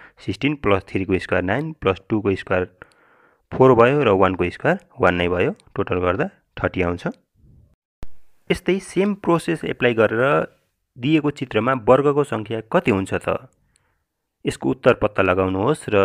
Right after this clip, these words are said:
यस भिडियोको कमेन्टमा आफ्नो उत्तर लेख्नुहोला र भिडियो राम्रो लाग्यो भने लाइक, कमेन्ट र सेयर समेत गर्नुहोला।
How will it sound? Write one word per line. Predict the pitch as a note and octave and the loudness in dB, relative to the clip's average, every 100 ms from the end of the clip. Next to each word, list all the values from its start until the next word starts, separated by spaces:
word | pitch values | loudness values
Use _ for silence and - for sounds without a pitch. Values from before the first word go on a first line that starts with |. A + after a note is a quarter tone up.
| G2 G#2 - _ - | 4 2 -4 _ -4
यस | F3 - - | -4 -4 -4
भिडियोको | G2+ G2 F#2+ F#2+ A#2+ - | 0 2 2 0 -4 -2
कमेन्टमा | F#2+ F#2+ G2 C#3+ B2+ | -2 -2 -2 -2 -2
आफ्नो | G2 G2 F#2+ | -2 -6 -6
उत्तर | - F#2 | -2 -2
लेख्नुहोला | F#2 F2 F#2 F#2+ E3+ - _ _ _ _ - | -2 -4 -4 -2 -2 -4 _ _ _ _ -4
र | G2+ G2+ F#2+ | 2 2 2
भिडियो | F#2+ G#2 A#2+ | 2 4 4
राम्रो | A2+ C3 B2+ | 4 0 -2
लाग्यो | G2 F2+ F2+ | 0 0 -2
भने | F2 F#2+ C3 | -2 -4 -4
लाइक, | A2 A#2 E3+ _ - | 0 0 0 _ -4
कमेन्ट | G2+ G2+ F#2+ | -2 -2 -4
र | F#2 | -6
सेयर | - C#3+ - | -2 -2 -2
समेत | F2+ F2 | -6 -2
गर्नुहोला। | F#2 F2 F2 | -2 0 -2